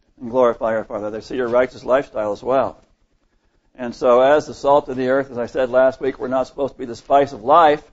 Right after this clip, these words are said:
uh, but we're supposed to be that which burns as it's put on a wound, right?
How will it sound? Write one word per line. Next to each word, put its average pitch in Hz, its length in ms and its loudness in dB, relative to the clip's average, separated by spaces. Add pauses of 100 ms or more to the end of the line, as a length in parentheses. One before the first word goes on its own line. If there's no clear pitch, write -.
(680)
uh, 120 480 0 (180)
but 131 140 -2
we're 160 100 2
supposed 170 280 -2
to - 20 -16
be 147 120 -4
that 147 300 4
which 127 360 -2 (440)
burns 180 440 4
as 131 120 4
it's 135 120 -6
put 165 160 4
on 147 120 4
a 143 60 4
wound, 135 380 4
right? 120 360 2